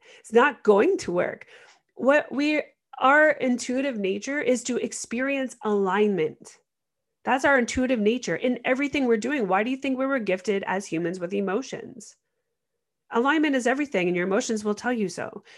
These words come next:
So here's the thing. If a product or service isn't working, you get to give yourself permission to put it aside. Then you get to give yourself permission to look at your, your vision and create from that space. Now, you may have a product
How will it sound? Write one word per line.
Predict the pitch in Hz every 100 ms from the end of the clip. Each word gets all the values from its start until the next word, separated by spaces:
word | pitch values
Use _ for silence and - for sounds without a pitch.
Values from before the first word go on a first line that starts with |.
| - -
So | 247 233 220 - _
here's | - 277 277
the | 233
thing. | 226 202 - - _ _ _ _ _ _ _ _ _ _ - _
If | 226
a | 240
product | 233 247 262 262
or |
service | 233 220 220
isn't | 214 220
working, | 180 175 165 175 175 - -
you | 196
get | 226 226
to | 196
give | 196
yourself | 214 220 214
permission | 220 190 190 185
to |
put | 185 170
it | 160
aside. | 151 - 58 - - _ _ _ _ _ _ _ _ _ -
Then | 226
you | 294
get | 269
to | 233
give | 214 202
yourself | 208 190
permission | - 190 202 185
to | 175
look | 180 -
at | -
your, | 175 165 -
your | 185 165
vision | 156 175 226 - - 196 - - - _
and | 240 240 247
create | - 262 254 254 311 -
from | 302 262
that | 208 -
space. | - - 180 - -
Now, | 196
you | 208 196
may | 226 339
have | 349
a | 269
product | - 175 165 202